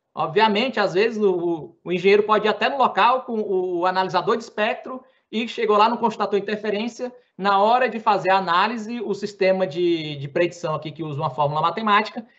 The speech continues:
identifica uma possível interferência que é reportada pro engenheiro, né? Então, nada é garantido, né? De qualquer forma, o P P du,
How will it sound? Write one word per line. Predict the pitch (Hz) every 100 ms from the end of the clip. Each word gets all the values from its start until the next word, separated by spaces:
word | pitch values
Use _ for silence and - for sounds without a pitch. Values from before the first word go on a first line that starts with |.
| _
identifica | 226 220 226 226 214 196 208
uma | 214
possível | 226 - 165 170
interferência | 196 190 202 185 190
que | 214
é | 196
reportada | 202 220 208 185
pro | 190
engenheiro, | 202 233 151 117
né? | 151
Então, | 156 196 202 - _
nada | - 170 196 214
é |
garantido, | 214 214 233 139 - _ -
né? | 165 233 - _
De | 185 220
qualquer | 202 185 151
forma, | - 208 151 135 185
o | 196
P | 202 214
P | 214
du, | 160 180 208 135